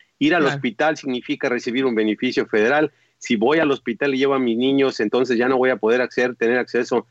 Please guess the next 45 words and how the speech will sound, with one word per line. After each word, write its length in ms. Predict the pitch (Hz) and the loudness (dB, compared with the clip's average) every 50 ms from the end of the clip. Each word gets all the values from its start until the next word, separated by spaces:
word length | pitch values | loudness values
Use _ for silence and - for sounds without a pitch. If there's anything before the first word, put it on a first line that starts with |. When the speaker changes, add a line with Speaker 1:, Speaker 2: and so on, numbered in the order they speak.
| _ - - - - | _ -20 -20 -12 -6
Speaker 1:
a 80 | 101 101 | -2 0
mi 160 | 104 101 - | 0 0 0
tarjeta 420 | - 104 - - 123 113 - 120 | -2 -4 -2 -2 -2 -2 0 0
verde. 320 | 110 117 127 131 131 139 135 | 0 2 2 2 2 0 0
Entonces 380 | 117 - 127 127 - 135 120 | 0 -2 -4 -4 -4 -4 -2
lo 160 | 107 117 104 | -2 -2 -2
que 100 | - 110 | -2 -4
se 140 | - - 104 | -4 -2 -2
requeriría 840 | 95 101 98 - 107 101 98 101 98 120 160 175 143 123 110 101 92 _ _ - - - _ - | 0 -2 -2 0 0 0 2 2 2 2 2 2 2 2 0 -2 -4 _ _ -20 -20 -20 _ -4
es 120 | 107 104 - | -4 -2 0
justamente 520 | 151 139 - 139 123 123 131 120 139 110 | -2 -2 0 0 0 2 2 0 0 0
que 80 | - 123 | 0 2
haya 80 | 135 | 2
una 160 | 135 135 120 | 2 2 2
directriz 400 | 107 110 107 98 90 - 127 131 | 2 0 0 0 0 -2 -2 0
muy 160 | 127 139 151 143 | 2 2 2 2
clara. 400 | - 156 156 151 147 151 143 - | 2 0 0 2 0 -2 -2 -6
Y 100 | - 135 | -10 -8
también 340 | 107 120 113 117 139 160 180 | -4 -2 0 0 2 2 2
una, 180 | 180 170 151 - | 2 0 0 -2
otra 280 | - 160 151 - 160 - | -4 -4 -4 -2 -2 -2
cosa, 260 | - 151 170 170 170 | -2 -2 0 0 -2
doctora, 380 | 131 107 - 113 101 98 92 - _ _ - - _ _ _ _ _ | -2 -2 0 0 0 0 -2 -4 _ _ -20 -20 _ _ _ _ _
eh, 180 | - 107 113 113 | -2 -2 0 0
ac-, 240 | 107 113 107 - - 127 | -2 -4 -4 -6 -4 -4
eh, 300 | 117 110 107 110 101 95 - - | 0 0 0 0 -2 -6 -10 -10
acatar 560 | 107 107 - - 107 - - 143 160 180 175 | -8 -6 -4 -4 -4 -2 0 0 0 0 0
de 80 | 160 139 | 0 0
alguna 280 | 117 123 139 143 131 - | -2 -2 -4 -4 -6 -6
forma 500 | _ 135 135 123 123 120 120 123 120 117 _ _ - | _ -4 -2 -2 -2 -2 -4 -6 -6 -10 _ _ -8
la 100 | 110 104 | -6 -4
recomendación 580 | 104 104 - 104 104 104 98 98 - 123 135 | -4 -2 -2 -2 0 0 0 -2 0 0 0
que 100 | 131 - | 0 0
están 180 | 135 - 139 131 | 0 0 0 0
haciendo 340 | 131 - - 131 127 123 110 | 0 0 0 0 0 0 2
grupos 300 | 113 120 113 - 135 117 | 2 0 0 2 2 2
de 80 | 120 | 2
activistas 500 | 107 - - 104 98 110 120 - 127 113 | 0 0 0 0 0 0 0 0 0 0
y 60 | 110 98 | 0 2
grupos 340 | 95 104 107 - 127 117 | 2 2 2 2 2 2
médicos 560 | 113 120 117 117 110 104 - 113 107 - - _ _ _ _ _ _ - | 2 2 2 2 2 2 0 -2 -2 -2 -6 _ _ _ _ _ _ -4
de 120 | 113 110 | -2 -2
que 120 | - 117 | -2 -2
se 160 | 107 - 123 113 | -2 0 0 2
libere 600 | 113 110 110 104 135 160 180 165 123 101 90 - | 2 2 2 2 2 2 2 2 0 0 -4 -6